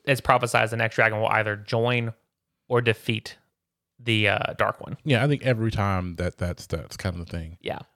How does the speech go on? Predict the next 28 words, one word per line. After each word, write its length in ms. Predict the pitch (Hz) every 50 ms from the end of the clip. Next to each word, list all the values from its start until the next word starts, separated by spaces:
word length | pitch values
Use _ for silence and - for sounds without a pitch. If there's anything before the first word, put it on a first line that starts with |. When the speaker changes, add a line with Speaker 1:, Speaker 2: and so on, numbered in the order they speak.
| _ _
Speaker 2:
Um, 440 | - 151 156 156 156 156 151 147 147 - _ _ _
let's 140 | - 180 -
jump 140 | - 240 254
into 80 | 202 -
spoiler 200 | - 110 104 104
territory 240 | - 95 87 - -
really 120 | 71 -
quickly. 300 | - - - - - - - -
Speaker 1:
Let's 160 | 110 196 185
do 100 | - 453
it. 120 | 440 - -
Speaker 2:
Cool, 180 | - 120 110 -
cool, 120 | - 131
cool, 240 | 127 135 139 156 156 -
Speaker 1:
Yeah, 80 | - -
Speaker 2:
cool, 100 | - 117
Speaker 1:
yeah, 120 | 110 110
Speaker 2:
cool. 80 | - - -
Speaker 1:
yeah. 80 | -
Speaker 2:
Great. 180 | - - 107 - _ _
Okay, 160 | - 147 139
guys, 180 | 127 117 113 - - -
spoilers 400 | - - 120 117 104 - 104 82
for 80 | -
the 60 | 104
next 120 | 101 - -
few 100 | - 104
minutes. 280 | 101 101 104 - -